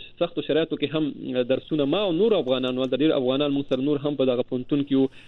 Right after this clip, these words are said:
د لیسې په دوره کې وو. اه، لکه تاسو چې ویل، ډېر سخت، لکه سهار نه به یې، اه، په مکتب ته راتله، هغه نه وروسته به بیا دوی تله، اه، کار به یې کوو.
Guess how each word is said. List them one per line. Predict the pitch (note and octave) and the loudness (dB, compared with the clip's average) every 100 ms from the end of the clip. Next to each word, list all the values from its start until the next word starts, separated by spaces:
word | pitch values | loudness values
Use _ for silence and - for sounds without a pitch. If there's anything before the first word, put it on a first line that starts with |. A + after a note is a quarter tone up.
| - | -4
د | |
لیسې | C3 C3 - | 0 2 2
په | C#3 | 0
دوره | C3 C3 C3 | 2 2 2
کې | C3 | 0
وو. | B2+ - - - | -4 -4 -14 -8
اه، | C3+ C3 | -2 0
لکه | C3 C3 - | 0 0 -2
تاسو | D3 C#3+ - | -2 -2 0
چې | |
ویل، | C#3 C3 | 2 2
ډېر | C3 D#3+ - | 2 0 0
سخت، | E3 - | -4 -2
لکه | C3 B2+ B2+ | -4 -4 -4
سهار | D3+ C#3+ | -2 -2
نه | C#3+ | 0
به | C#3 | 2
یې، | C#3 - - - - | 2 0 -12 -18 -6
اه، | C3+ B2+ | -4 -2
په | C#3 B2+ | -2 -2
مکتب | B2+ B2+ C3 - | -2 -4 -4 -4
ته | D#3+ D3 | -2 0
راتله، | C#3+ C3+ C#3+ C3 | 0 0 0 0
هغه | C3+ | 0
نه | C#3 | 0
وروسته | D3+ D3+ C3+ | 0 0 0
به | |
بیا | B2+ C#3 | 2 2
دوی | C3+ C#3+ | 2 0
تله، | C#3 D3+ C#3+ - - | 2 0 0 -4 -10
اه، | C3 B2+ | -4 -2
کار | A#2 D3+ D#3+ | 0 0 0
به | C#3+ C#3 | 2 0
یې | |
کوو. | C#3+ | 2